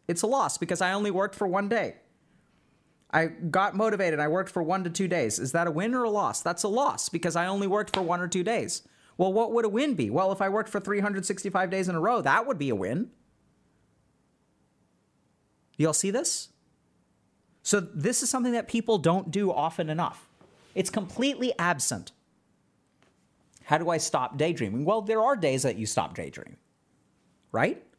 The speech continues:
There are days that, one day that you get something done, a couple of days that you feel motivated. So you can acknowledge all that negative stuff, but at least spend a few moments to reinforce the positive.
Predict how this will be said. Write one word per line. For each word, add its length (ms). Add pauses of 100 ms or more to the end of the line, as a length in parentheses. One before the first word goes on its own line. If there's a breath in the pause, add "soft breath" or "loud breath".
(120)
There 120
are 40
days 320
that, 220
one 280
day 220
that 160
you 80
get 200
something 300
done, 300 (480)
a 100
couple 360
of 60
days 300
that 120
you 100
feel 240
motivated. 540 (800 soft breath)
So 140
you 120
can 160
acknowledge 680
all 160
that 200
negative 380
stuff, 360
but 120
at 140
least 440
spend 300
a 60
few 320
moments 640 (220 loud breath)
to 100
reinforce 500
the 100
positive. 440